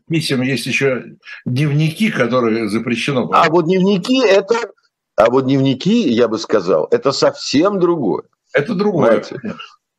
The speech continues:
Speaker 2: Дневники писались не для того, чтобы их сегодня отправить кому-нибудь. Дневники писались, во-первых, чтобы не забыть. В дневниках, как правило, значительно больше, э, м,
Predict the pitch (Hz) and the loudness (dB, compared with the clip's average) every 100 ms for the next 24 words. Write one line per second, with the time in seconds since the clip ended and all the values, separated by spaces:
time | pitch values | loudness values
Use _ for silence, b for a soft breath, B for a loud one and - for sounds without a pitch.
0 | _ - 165 175 202 226 262 226 165 190 | _ -2 2 2 0 0 -2 0 0 4
1 | 214 180 165 - 147 180 147 143 - 143 | 4 4 0 0 2 2 2 0 4 4
2 | 156 147 - 127 135 120 - 135 143 107 | 4 0 -2 0 0 0 0 2 2 2
3 | 107 104 - 131 123 98 90 - 113 104 | 0 0 0 2 2 0 -6 0 0 2
4 | 85 78 131 - - 110 135 175 185 208 | -4 -2 0 -2 -4 -2 0 0 -2 -4
5 | 160 135 143 123 101 - - B 110 143 | -2 0 2 2 0 -6 -16 B 0 0
6 | 151 123 107 - 123 92 87 82 90 92 | 0 0 -2 0 -2 0 -4 0 2 2
7 | 170 185 123 117 151 175 175 208 - 127 | 0 0 -2 0 0 0 2 0 0 -6
8 | - 135 120 110 107 139 147 165 131 131 | 0 2 4 2 2 -2 -4 -6 -2 0
9 | 135 123 110 - B B B B _ - | 0 0 -2 -4 B B B B _ 2
10 | 120 120 117 - 117 123 120 120 117 113 | 4 6 2 0 -4 0 2 2 2 2
11 | 113 | 2